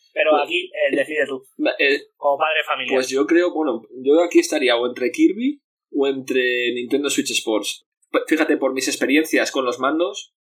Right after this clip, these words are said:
Speaker 2: me iría por Kirby porque creo que han, las experiencias que he tenido me han fallado, pero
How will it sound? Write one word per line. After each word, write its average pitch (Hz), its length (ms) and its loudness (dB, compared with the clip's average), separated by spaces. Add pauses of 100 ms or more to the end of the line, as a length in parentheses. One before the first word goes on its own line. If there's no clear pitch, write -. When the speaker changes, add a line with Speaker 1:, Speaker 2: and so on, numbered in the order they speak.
(160)
Speaker 2:
me 139 140 -2
iría 139 240 2
por 139 180 -2
Kirby 151 300 6
porque 131 400 0
creo 131 260 0
que 120 360 2
han, 120 260 -4
las 123 220 0
experiencias 131 320 -4
que 131 60 0
he - 20 2
tenido 131 180 -6
me 117 60 0
han 120 60 -4
fallado, 131 460 2
pero 175 460 0